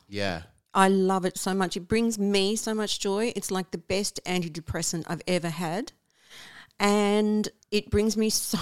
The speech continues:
Speaker 2: much joy when I'm hearing people laugh. So
Speaker 1: Yeah.
Speaker 2: I just wanna get better and better and better. That's, like, my goal at the moment. Um, then, um, I've also got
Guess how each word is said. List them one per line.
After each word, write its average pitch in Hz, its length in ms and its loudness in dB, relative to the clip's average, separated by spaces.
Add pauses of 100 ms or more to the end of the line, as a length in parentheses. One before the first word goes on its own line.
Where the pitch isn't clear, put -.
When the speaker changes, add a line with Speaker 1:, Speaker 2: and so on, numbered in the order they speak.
Speaker 2:
much 226 280 0
joy 220 320 0
when 196 140 0
I'm 190 140 2
hearing 190 260 0
people 185 340 -2
laugh. - 600 -6
So 208 280 0
Speaker 1:
Yeah. - 180 -2
Speaker 2:
I 233 80 2
just 233 180 -2
wanna 285 160 0
get 214 220 -4
better 185 420 -2
and 175 160 -6
better 175 380 -4
and 160 140 -8
better. 156 280 -2
That's, 170 300 -6
like, 180 160 -6
my 175 160 -4
goal 165 580 -10
at 170 140 -12
the 175 80 -8
moment. 165 400 -6 (720)
Um, 185 800 2 (520)
then, 254 600 0 (800)
um, 196 760 -2 (300)
I've 202 160 0
also 226 360 2
got - 260 -4